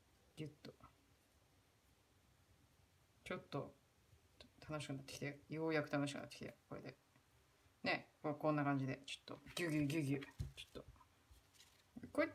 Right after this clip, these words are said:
多分ね、そんなにね、時間かかんないと思うな、今日は。希望的観測。はい、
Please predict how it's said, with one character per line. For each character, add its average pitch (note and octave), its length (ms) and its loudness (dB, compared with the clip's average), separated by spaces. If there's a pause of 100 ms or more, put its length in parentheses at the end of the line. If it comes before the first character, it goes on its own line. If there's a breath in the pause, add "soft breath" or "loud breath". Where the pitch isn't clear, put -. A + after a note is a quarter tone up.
(120)
多 D#4+ 120 4
分 D#3 200 4
ね、 C3+ 100 2
そ G#3 140 0
ん G#3 60 2
な G#3 80 2
に G3 80 2
ね、 D3+ 200 0 (100)
時 C3 140 -2
間 D#3 120 2
か - 100 -8
か D3+ 60 6
ん C#3 40 4
な - 80 0
い - 20 -10
と - 100 -12
思 C#3+ 80 -6
う F#3+ 40 0
な、 C4+ 80 4
今 D4 100 0 (140)
日 - 60 -8
は。 - 160 -10 (1200)
希 G3 160 8
望 E3+ 200 6
的 E3 360 2
観 D3 280 6
測。 C#3+ 460 2 (160 loud breath)
は G#3+ 100 6
い、 - 80 2